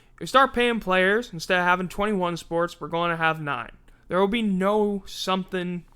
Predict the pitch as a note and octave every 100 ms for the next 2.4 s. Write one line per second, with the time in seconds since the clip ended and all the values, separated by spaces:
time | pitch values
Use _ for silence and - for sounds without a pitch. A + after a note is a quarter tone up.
0 | - F#3 G#3+ G#3+ - G#3 G3+ G3+ G3+ F#3+
1 | - F3 F#3 - - F#3 F#3 F#3 F#3 -
2 | F3+ F3+ - E3+